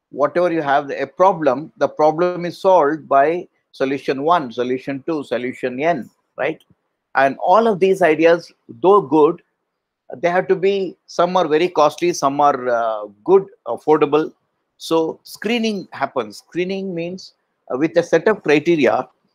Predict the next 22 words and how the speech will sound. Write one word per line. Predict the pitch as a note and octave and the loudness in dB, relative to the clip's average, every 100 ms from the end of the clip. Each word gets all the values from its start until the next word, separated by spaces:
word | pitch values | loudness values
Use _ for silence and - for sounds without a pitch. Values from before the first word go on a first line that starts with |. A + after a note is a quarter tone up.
| _ | _
you | C3+ D3 | -2 -2
filter | - F3 F#3 G#3+ G3+ | 2 0 2 4 4
the | E3+ | 6
ideas | B2+ B2+ B2 C3 G3 - - _ _ _ - | 6 4 2 -2 -4 -14 -20 _ _ _ -6
so | D#3 | -2
that | E3 F#3+ D#3+ | 4 2 2
you | E3 | 0
have | E3 E3 | 2 2
a | E3 | 2
manageable | C#3 C3+ E3 E3 D#3 D3+ | 0 -2 -2 -2 0 2
one | C3 D3 | 0 0
or | D3+ - | -2 0
two | D3 | -2
ideas. | A#2 G#2+ G#2+ G#2+ - _ _ _ _ _ - | -2 -4 -12 -14 -20 _ _ _ _ _ -2
Then | F3+ G3+ | 0 0
you | |
can | F#3+ F3+ | 0 0
decide, | D#3 F3 D#3+ C3+ | 0 0 0 -2
"Okay, | C3+ B2+ | -2 0
I | B2+ C#3+ | 2 0
will | C#3+ C3 | -4 -4
take, | D#3 | -4